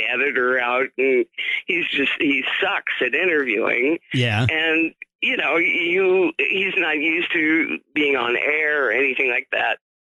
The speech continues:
Speaker 1: So it's, it's, uh, you have to kind of change it around. Now, in
Speaker 2: Okay.
Speaker 1: England, they have great journalists and they're very funny. Very funny.
Speaker 2: Now, is this around the same time where you were telling me that you did an interview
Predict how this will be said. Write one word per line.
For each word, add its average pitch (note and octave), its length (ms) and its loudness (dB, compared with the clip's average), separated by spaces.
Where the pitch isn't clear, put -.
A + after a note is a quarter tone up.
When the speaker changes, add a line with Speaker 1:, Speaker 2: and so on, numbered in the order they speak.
Speaker 1:
So A3+ 80 0
it's, G#3+ 160 -2
it's, - 140 -4
uh, E3+ 480 2
you - 100 -8
have - 100 -6
to - 80 -4
kind D#3+ 240 0
of D3 80 0
change C3 420 0
it C#3+ 120 0
around. C#3 580 0
Now, G3 180 0
in E3+ 100 2
Speaker 2:
Okay. G3 80 2
Speaker 1:
England, F3+ 400 4
they B2+ 120 2
have C3+ 180 0
great C3 260 -2
journalists A#2+ 540 2
and B2 220 4
they're A#2 160 2
very A#2+ 300 2
funny. A2 480 -2
Very A#2 440 2
funny. - 400 -4
Speaker 2:
Now, D#3+ 140 0
is E3+ 160 2
this G#3 180 0
around A3+ 200 0
the G#3 60 2
same G3 260 0
time F3 480 0
where D#3 280 2
you C#3+ 360 2
were F3 100 4
telling E3+ 380 2
me E3 200 4
that C#3 280 2
you C#3 180 0
did D#3 180 0
an D3 140 4
interview D3+ 680 2